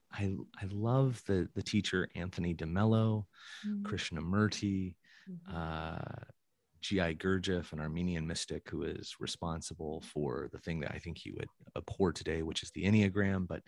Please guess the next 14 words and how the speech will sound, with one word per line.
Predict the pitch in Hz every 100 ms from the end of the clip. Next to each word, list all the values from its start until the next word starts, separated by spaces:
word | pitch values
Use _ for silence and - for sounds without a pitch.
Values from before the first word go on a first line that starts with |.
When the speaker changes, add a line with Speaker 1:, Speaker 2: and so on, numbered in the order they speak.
| -
Speaker 2:
<laughs> | - -
Speaker 1:
nonetheless | 165 147 175 151 78
could | - - -
be | 85
traced | - 87 82 -
as | 80 80
its, | 78 - - -
as | 247 127 -
its | 349 392
Speaker 2:
<laughs> |
Speaker 1:
grandfather. | 359 95 - - 90 87 85 - - - - -
Um, | 85 82 80 80 82 80 -
and, | 90 87 85 82 - -
uh, | 85 80 80 80